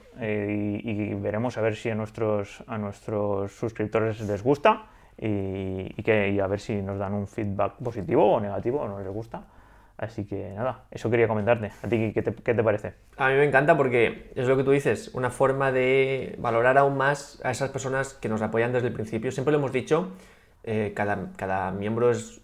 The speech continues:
Speaker 2: súper bienvenido a droneando punto info, pero esas personas que apostaron desde el principio, cuando había poquísimos cursos, cuando la plataforma estaba, pues sí, estaba bien hecha, pero teníamos poco,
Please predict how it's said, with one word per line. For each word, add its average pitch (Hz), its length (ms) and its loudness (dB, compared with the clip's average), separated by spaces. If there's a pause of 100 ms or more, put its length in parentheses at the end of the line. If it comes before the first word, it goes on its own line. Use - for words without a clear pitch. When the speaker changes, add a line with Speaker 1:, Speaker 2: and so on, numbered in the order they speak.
(140)
Speaker 2:
súper 110 260 -4
bienvenido 110 400 2
a - 20 -2
droneando 120 340 0
punto 110 220 -2
info, 113 300 -2 (420)
pero 135 140 6
esas 185 180 2
personas 151 440 0
que 143 80 -2
apostaron 127 680 -2 (600)
desde 127 220 -2
el 120 40 0
principio, 120 460 0
cuando 120 240 2
había 120 240 4
poquísimos 113 440 -4
cursos, 113 400 -2
cuando 107 400 -2
la 104 60 0
plataforma 110 400 -2
estaba, 113 260 0
pues 110 140 -2
sí, 147 160 -2
estaba - 240 -4
bien 110 220 2
hecha, 113 180 -2
pero 113 280 2 (420)
teníamos 110 300 0
poco, 104 1040 -2